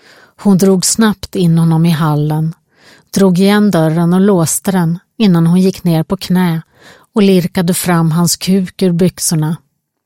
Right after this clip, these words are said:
Den blev genast styv i hennes hand och när läpparna slöt sig runt det blålila kukhuvudet stönade han högt.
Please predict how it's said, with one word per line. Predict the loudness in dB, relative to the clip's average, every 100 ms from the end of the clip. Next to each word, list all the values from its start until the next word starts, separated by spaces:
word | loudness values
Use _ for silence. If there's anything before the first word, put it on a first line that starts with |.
| _ _ _ _ _ _ _ -20 -20 -20 _ _
Den | 0 2
blev | 2 2
genast | 2 2 2 2 0 -2
styv | -6 -2 0 0 0
i |
hennes | 0 0 0 -2
hand | -2 -2 -2 -4 -8 _ _ -20 -20 -20 _
och | 2
när | 4
läpparna | 2 0 -4 _ -2 0 0
slöt | 0 0 0 -2
sig | -2 0 0
runt | 2 0
det | 0
blålila | 0 0 0 0 0 0 -2
kukhuvudet | -2 -2 -2 -2 -4 -2 -2 -4 -6
stönade | -6 -2 0 2 0 0
han | 0 0 0
högt. | -2 -4 -8